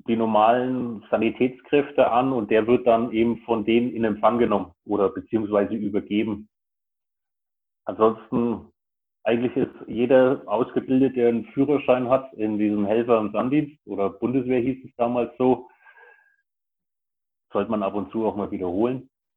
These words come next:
Äh, wie da jetzt die genauen Dinge sind, weiß ich nicht, was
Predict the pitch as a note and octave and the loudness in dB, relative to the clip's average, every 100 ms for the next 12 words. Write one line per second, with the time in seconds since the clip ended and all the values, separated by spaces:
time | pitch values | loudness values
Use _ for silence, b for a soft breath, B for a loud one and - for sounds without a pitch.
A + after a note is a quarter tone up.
0 | _ - G2+ G2+ A2 C3+ C#3 C3+ C#3 - | _ -2 0 2 0 4 6 6 2 -2
1 | B2 A2 A2 D3+ D#3+ E3 D#3+ D#3 C#3+ A2 | 0 2 4 2 0 0 -2 -2 -2 -2
2 | A#2 C3 A#2+ G#2+ - _ A2+ | -2 -4 -6 -8 -10 _ -6